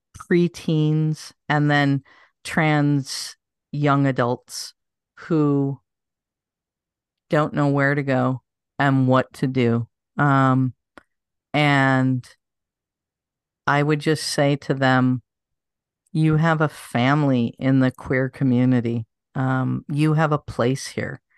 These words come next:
and you matter, and we will fight for you, just like people fought for, um, sexual orientation. We will fight for gender identity,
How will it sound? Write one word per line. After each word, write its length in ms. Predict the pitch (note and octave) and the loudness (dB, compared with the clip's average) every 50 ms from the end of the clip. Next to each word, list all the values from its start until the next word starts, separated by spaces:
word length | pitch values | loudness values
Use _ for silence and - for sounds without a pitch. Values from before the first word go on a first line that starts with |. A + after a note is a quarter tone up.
| _ _ _ _ _ _ _ _ - | _ _ _ _ _ _ _ _ -4
and 500 | C3+ C3+ C3 C3 C3 C3 C3 C3+ C3 - | -2 0 0 2 2 2 0 0 -2 -2
you 80 | C3+ C3 | 0 0
matter, 500 | C3 B2+ B2 A#2+ A#2 B2 C3 D3+ F3 - _ _ _ _ _ _ _ _ _ - | 2 2 2 0 -2 -2 -4 -4 -6 -8 _ _ _ _ _ _ _ _ _ -8
and 500 | - - C#3+ C#3 C#3 C#3+ C#3 C#3 C3+ C3+ - | -4 -2 -2 0 0 0 0 0 -2 -6 -10
we 340 | - C3+ C3 C3 C#3 D3 E3+ | -14 -12 -8 -6 -4 -4 -4
will 220 | E3+ D#3 C#3+ C3 - | -2 -2 -2 -2 -4
fight 480 | - - - C#3+ C#3 D3 - _ - | -6 -6 -4 -2 -2 -2 -4 _ -18
for 160 | - - D3+ | -14 -8 -6
you, 400 | C#3 C3+ C3+ C#3+ C#3+ D3+ D#3+ D#3 _ _ _ _ _ _ _ _ | -6 -2 -2 0 0 0 -2 -4 _ _ _ _ _ _ _ _
just 280 | - E3 D#3 D#3 - - | -4 -4 -4 -4 -2 -4
like 240 | D#3 D3+ D3 _ | -4 -4 -4 _
people 380 | - - D#3+ D3 - - C3+ C#3 | -6 -6 -6 -4 -2 -2 -2 -2
fought 460 | - - - D3 C#3 C#3 C#3 C3+ - - _ _ _ _ | -4 -6 -2 0 2 2 2 2 0 -6 _ _ _ _
for, 800 | C#3+ - - - - D#3+ D3 C#3 C#3 C3+ C3+ C3 C3 C3 B2+ - _ _ _ _ _ _ _ _ _ _ _ _ _ _ _ _ - | -18 -16 -16 -8 -4 -2 0 2 2 2 2 2 0 0 -2 -6 _ _ _ _ _ _ _ _ _ _ _ _ _ _ _ _ -4
um, 460 | - C#3 C#3 C3+ C3 B2+ B2+ B2 - _ - | -2 0 2 2 2 0 0 -2 -4 _ -14
sexual 540 | - - - E3+ D#3 - - - D3 C3+ - | -14 -6 -4 -4 -4 -4 -4 -2 -2 -2 0
orientation. 840 | - C#3+ C#3+ C#3+ C#3 C3+ C3+ - D#3 D3 C#3+ - - D#3+ D#3+ D#3 D3 | 0 0 0 0 0 0 -2 -2 -2 -4 -4 -4 -4 -4 -4 -4 -4
We 180 | C#3+ C#3 C#3 C#3+ | -2 -2 -2 -2
will 160 | D3 C#3 C3+ | -2 -2 -4
fight 400 | - - C#3+ C#3 C#3 - _ - | -4 -4 -4 -2 -4 -4 _ -8
for 260 | - C3+ C3+ C3+ C3 | -6 -4 -4 -4 -4
gender 480 | C3 C3+ - - C#3+ C#3+ C#3+ C#3+ C3+ C3+ | -6 -6 -6 -4 -2 0 0 0 0 -2
identity, 680 | C3+ C3+ C3 C#3 C#3+ D3+ E3+ D#3+ A#2+ A2+ A2+ A#2 - | -2 -2 -2 -4 -4 -2 -2 -2 -4 -4 -8 -10 -16